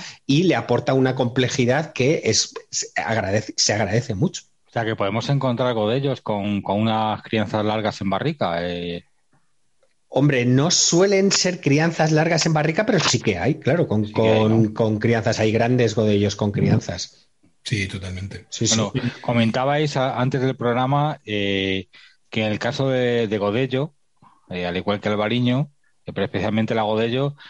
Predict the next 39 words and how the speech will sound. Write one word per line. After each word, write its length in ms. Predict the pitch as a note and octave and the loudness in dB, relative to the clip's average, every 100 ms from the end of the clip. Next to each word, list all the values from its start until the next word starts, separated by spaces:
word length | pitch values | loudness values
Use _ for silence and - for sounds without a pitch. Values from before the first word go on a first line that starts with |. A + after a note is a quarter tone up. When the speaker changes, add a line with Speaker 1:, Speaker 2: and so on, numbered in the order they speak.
| - - | -12 -8
Speaker 2:
es 160 | A2 | -2
una, 340 | B2 A#2 A#2 G#2+ | 0 0 -2 -4
es 160 | A2+ | -2
un 140 | B2 A#2 | 0 0
blanco, 520 | B2 D3 C#3+ D3 - _ _ | 0 0 -2 -4 -6 _ _
eh, 420 | - F#2+ G2 G2 - | -8 -4 -2 -4 -6
que 160 | G2+ | -4
no, 760 | G2 G#2+ A2+ A#2 A#2 A2+ A2 - - - _ - | 0 0 0 0 0 0 -2 -6 -16 -20 _ -2
no 240 | B2+ C3 | 0 0
pasa 300 | C#3+ C#3+ B2+ | -4 -2 -2
nada 320 | B2+ C3+ A2 | 0 0 -2
si, 800 | G2 G#2+ G2+ G2 G2 F#2 F2+ F#2+ G2 | -2 -2 -2 -2 -2 -4 -6 -8 -4
eh, 200 | G2+ G2 | -4 -2
si 160 | A2+ | -2
no 80 | A2 | -2
es 80 | A2+ | -2
el 80 | A2+ | -2
vino 260 | G#2+ A2 G2+ | -2 0 0
del 140 | F2 | -2
año, 260 | F2 E2 E2 | -4 -6 -4
¿no? 120 | A#2+ | 0
Es 120 | D3 B2+ | 0 0
un 120 | G2+ | -2
vino 220 | A2+ A#2 | 0 0
que 80 | G#2 | -2
podemos 340 | G2 G2+ A2+ | -2 -2 -2
consumir, 640 | A2+ G#2 G2+ G2 C3 E3 - _ _ - - | -2 -4 -2 -2 0 -2 -8 _ _ -20 -12
eh, 600 | F2 E2+ E2+ E2+ E2 F2 - - _ - | -8 -6 -6 -6 -8 -12 -18 -20 _ -10
en, 260 | E2+ E2+ | -6 -6
en 300 | F2+ F2+ F#2+ | -6 -6 -2
uno 160 | A#2 B2 | 2 2
o 40 | A#2 | 0
dos 100 | G2+ | 0
años 220 | A2 A2 | -2 -2
posteriores 600 | A2+ - G#2 A2+ D3+ D3 | -4 -4 -2 0 -2 -2
sin 160 | G#2 | -4
ningún 360 | G2 F#2+ G2+ G#2+ | -2 -2 -2 -2
problema, 480 | F2+ E2+ D#2 D#2 D#2 | -2 -6 -6 -10 -6
¿no? 240 | G#2 D#3+ | -4 -4